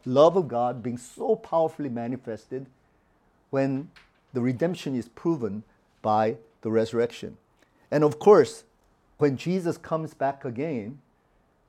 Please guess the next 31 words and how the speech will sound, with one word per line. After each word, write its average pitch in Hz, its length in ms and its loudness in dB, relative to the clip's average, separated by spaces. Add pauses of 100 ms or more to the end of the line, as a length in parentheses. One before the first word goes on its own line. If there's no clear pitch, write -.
(140)
the 123 60 -10
Bible 139 300 2
promises 147 500 -4
that 113 120 0
we 185 240 0
will 135 220 2
all 127 320 -2
be 120 260 -6
resurrected 110 760 -8 (100)
in 110 100 -12
our 101 140 -12
bodies 104 400 -8
as 113 180 -12
well. 147 300 -8 (380)
And 101 100 -14
we 113 100 -6
will 120 120 -4
be 113 280 -6
linked 143 420 -4
with 139 220 -4
Jesus, 131 520 -6 (500)
and 110 160 -8
we'll 120 280 -2
enter 147 280 -8
into 135 220 -10
the 107 100 -8
state 170 400 -4
of 143 80 -6
union 175 420 -2
with 143 180 -6
Jesus 120 460 -6